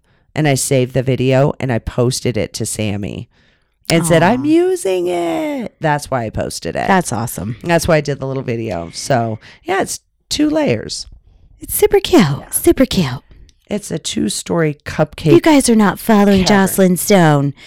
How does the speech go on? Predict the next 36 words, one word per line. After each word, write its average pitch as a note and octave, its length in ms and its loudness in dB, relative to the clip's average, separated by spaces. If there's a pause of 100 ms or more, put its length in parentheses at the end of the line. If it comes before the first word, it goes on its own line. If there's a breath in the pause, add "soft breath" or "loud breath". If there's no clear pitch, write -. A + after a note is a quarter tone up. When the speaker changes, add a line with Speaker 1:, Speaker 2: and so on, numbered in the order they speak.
(220 loud breath)
Speaker 2:
It's - 280 -2
just G3+ 280 -2
Jocelyn D#3+ 520 0
Stone A3 420 2
over F3 240 4
on F3+ 160 2
her F#3 60 2
Snapchat. A3 720 2
You G3+ 140 -4
guys G#3 260 -2
could G3+ 120 -2
have G#3 80 -4
saw A3+ 180 2
the B3 100 2
cupcakes - 560 -2
too. - 460 2
Speaker 1:
Yep. C#3+ 320 0 (580)
Oh C3 180 -10
my B2 240 -12
God, - 200 -12
they're A#1 200 -12
really A#1+ 260 -14
good. G1+ 360 -14 (100)
Speaker 2:
Mm-hmm. E3 380 0
Speaker 1:
And D3+ 180 2
the, B2 460 2
the C3+ 100 -2
red A#2+ 280 0
velvet A2+ 340 0
one C3 280 -2
actually G#2+ 400 -4
has G#2 240 -4
some F2 180 -12
stuff - 320 -8
on F2 100 -6
the B1+ 100 -10